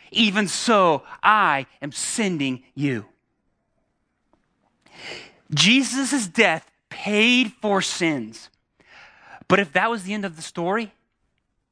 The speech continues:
then death wins. If Jesus died and went to the place of the dead and stayed dead, then death and sin and the devil win, and the,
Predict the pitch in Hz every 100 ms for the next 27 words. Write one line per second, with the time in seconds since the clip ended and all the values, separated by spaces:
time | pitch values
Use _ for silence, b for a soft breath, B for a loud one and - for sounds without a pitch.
0 | _ _ _ _ _ 139 127 131 151 -
1 | 175 175 123 - - - - - - _
2 | _ _ _ _ _ B B B B B
3 | 214 170 156 160 277 294 302 269 208 220
4 | 190 175 170 160 170 254 247 247 220 220
5 | 214 202 180 175 165 151 - - 214 220
6 | 240 214 165 _ 220 202 190 B B -
7 | 196 156 135 214 262 - _ b - 185
8 | - - - 240 240 233 - 190 185 156
9 | 147 202 190 208 196 b b 156 160 214
10 | 202 160 147 B - 156 135